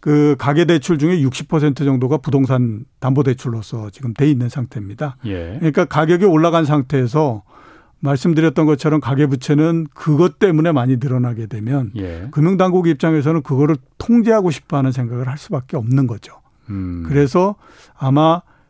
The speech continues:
Speaker 1: 아, 유일하게
Speaker 2: 예.
Speaker 1: 미, 중국이 긴축을 강화한다라고 하면 그 이유는 부동산 때문일 거다.
Speaker 2: 부동산 때문이다.
Speaker 1: 예, 라고도 봐야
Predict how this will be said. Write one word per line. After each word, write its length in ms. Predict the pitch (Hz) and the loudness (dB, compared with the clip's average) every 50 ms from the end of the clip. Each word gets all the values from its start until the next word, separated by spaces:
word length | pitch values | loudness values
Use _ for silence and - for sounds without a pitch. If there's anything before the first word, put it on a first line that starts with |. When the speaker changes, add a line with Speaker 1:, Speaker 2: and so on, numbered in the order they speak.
| _ _ | _ _
Speaker 1:
아, 960 | - 139 135 135 139 135 135 135 135 135 135 135 135 135 131 131 131 131 - 403 - _ - - | -6 -2 -2 0 0 0 0 0 0 -2 -2 -2 -2 -2 -2 -2 -2 -4 -6 -10 -14 _ -10 -2
유일하게 760 | 151 151 175 202 220 - 190 139 123 110 135 127 123 107 92 - _ - | 0 2 4 4 4 4 4 2 2 0 0 -2 -2 -2 -6 -12 _ -10
Speaker 2:
예. 300 | 104 95 87 82 78 - | -10 -10 -10 -10 -14 -10
Speaker 1:
미, 380 | _ 131 123 151 147 147 135 127 | _ -2 0 2 4 2 2 0
중국이 540 | 131 - 160 151 139 131 135 131 160 156 135 | 0 0 0 2 2 2 2 2 2 0 0
긴축을 760 | - - 151 143 127 - - - 175 160 151 135 160 160 | 0 -2 -2 -2 0 -4 -4 0 0 2 2 2 2 0
강화한다라고 800 | 160 - 123 127 139 147 147 139 131 127 135 127 127 123 110 123 | 0 -2 -2 0 2 2 2 2 2 0 0 -2 -2 -4 -4 -4
하면 340 | 113 110 123 143 139 120 101 - - _ _ _ _ _ | -4 -2 0 0 0 -2 -4 -8 -16 _ _ _ _ _
그 180 | - - 156 | -2 0 2
이유는 520 | 180 165 143 139 143 143 139 139 156 170 156 | 2 2 2 4 4 4 4 4 2 0 -2
부동산 480 | - - 135 135 123 123 - 131 120 | -2 -2 0 0 0 2 0 -2 -2
때문일 340 | - 143 127 120 113 107 101 | -2 -4 -6 -6 -6 -8 -10
거다. 240 | - - 104 - - | -12 -16 -18 -16 -14
Speaker 2:
부동산 280 | 120 110 98 107 101 95 | -12 -12 -10 -10 -10 -10
때문이다. 460 | - 95 90 123 120 107 95 95 87 | -10 -8 -6 -6 -6 -6 -8 -8 -8
Speaker 1:
예, 20 | |
라고도 280 | 73 131 127 120 113 127 | -6 -4 -4 -4 -4 -6
봐야 200 | 120 - 98 95 | -10 -10 -12 -14